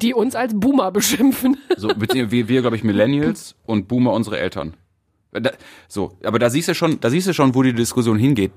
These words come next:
Speaker 2: denn, äh, ich finde das alles völligen Quatsch. Es ist wieder so dieses, äh, äh,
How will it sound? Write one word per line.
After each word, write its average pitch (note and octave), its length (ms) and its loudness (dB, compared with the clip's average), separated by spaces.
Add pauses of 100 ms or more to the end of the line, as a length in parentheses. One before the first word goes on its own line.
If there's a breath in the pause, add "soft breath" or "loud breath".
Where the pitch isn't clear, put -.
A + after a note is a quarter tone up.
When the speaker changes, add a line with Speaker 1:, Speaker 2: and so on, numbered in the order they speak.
Speaker 2:
denn, A#2 340 4 (400 loud breath)
äh, G#2 160 -2
ich - 180 -4
finde C3+ 420 0 (100)
das A2 260 0
alles A2 440 -2 (160)
völligen A2+ 380 2
Quatsch. - 500 -4 (460 soft breath)
Es F#2+ 140 -4
ist - 160 -4
wieder A2+ 180 2
so A2 360 2 (760 loud breath)
dieses, G#2+ 440 -2 (120)
äh, E2+ 100 -10
äh, - 40 -12